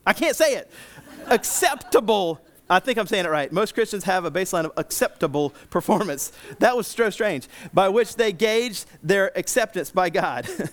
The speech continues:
<laughs> For many, this baseline is n-, is no more than regular church attendance, avoidance of major sins. Such Christians are often characterized by some degree of self-righteousness. After all,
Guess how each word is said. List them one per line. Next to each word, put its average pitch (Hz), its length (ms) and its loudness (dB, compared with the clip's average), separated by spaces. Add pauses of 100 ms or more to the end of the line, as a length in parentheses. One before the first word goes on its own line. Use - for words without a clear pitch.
<laughs> - 340 -16
For 214 220 4
many, 202 500 0 (140)
this 220 220 2
baseline 185 560 0
is 156 160 -4
n-, 170 140 -2 (240)
is 151 120 -2
no 233 140 2
more 233 240 0
than 170 160 -4
regular 190 320 0
church 240 260 0
attendance, 226 540 -2
avoidance 185 460 -2
of 160 120 -2
major 202 360 0
sins. 220 680 -2 (320)
Such - 380 -2
Christians 214 360 -2
are 180 120 2
often 190 400 0
characterized 175 600 -2
by 156 100 -2
some 202 220 -4
degree 185 260 0
of 156 100 0
self-righteousness. 165 840 -2
After 196 320 0
all, 156 280 -2